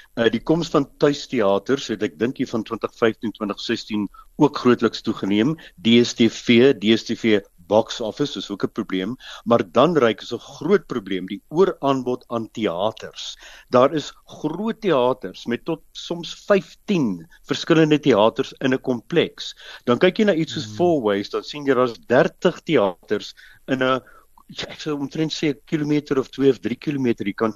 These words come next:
Speaker 1: stap van die een kompleks na die ander. Jy kan nie al daai teaters volmaak nie. Daar is ook bloot nie genoeg flieks, goeie flieks, om al daai teaters vol te maak nie. En deesdae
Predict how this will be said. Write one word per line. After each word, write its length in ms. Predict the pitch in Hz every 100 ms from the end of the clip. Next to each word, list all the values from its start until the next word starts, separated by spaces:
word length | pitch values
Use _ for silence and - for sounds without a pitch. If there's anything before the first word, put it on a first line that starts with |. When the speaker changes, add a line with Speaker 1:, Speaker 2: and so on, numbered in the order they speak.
| -
Speaker 1:
stap 360 | - - -
van 140 | - 156
die 160 | 127
een 80 | 120
kompleks 440 | 117 107 104 98 -
na 100 | 92
die 100 | 92
ander. 280 | 87 78 - _ - - -
Jy 140 | 151 -
kan 200 | - 262
nie 140 | 262 208
al 140 | 139
daai 200 | 123 113
teaters 500 | 107 101 98 98 -
volmaak 420 | 98 90 85 80 -
nie. 100 | 92
Daar 180 | 127 -
is 80 | 214
ook 160 | 156
bloot 260 | 104 127 160
nie 80 | 160
genoeg 300 | 123 117 -
flieks, 520 | - 196 - - - - _
goeie 360 | - - 247 208
flieks, 480 | - 101 85 - - - _
om 160 | 127 127
al 120 | 123
daai 260 | 120 110 107
teaters 600 | 110 98 101 98 - - _ -
vol 140 | 110
te 120 | -
maak 260 | 92 87 -
nie. 160 | 87 - - -
En 200 | 143 113
deesdae 560 | 101 170 - 107 104